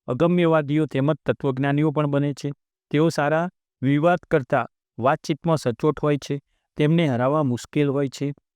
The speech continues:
અને તેમની બુદ્ધિ મુખ્યત્વે યાંત્રિક કારીગરીના કાર્યમાં તેમજ ઇલેક્ટ્રિકને લગતા કામમાં સારી ખીલી ઉઠે છે. વેપાર ધંધામાં અને નાણાં ખાતામાં તેઓ ઝળકી ઉઠે છે.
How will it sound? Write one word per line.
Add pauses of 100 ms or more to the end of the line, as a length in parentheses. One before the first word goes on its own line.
(140)
અને
તેમની
બુદ્ધિ
મુખ્યત્વે
યાંત્રિક (100)
કારીગરીના
કાર્યમાં (420)
તેમજ
ઇલેક્ટ્રિકને
લગતા
કામમાં
સારી
ખીલી
ઉઠે
છે. (460)
વેપાર
ધંધામાં (320)
અને
નાણાં
ખાતામાં
તેઓ
ઝળકી
ઉઠે
છે.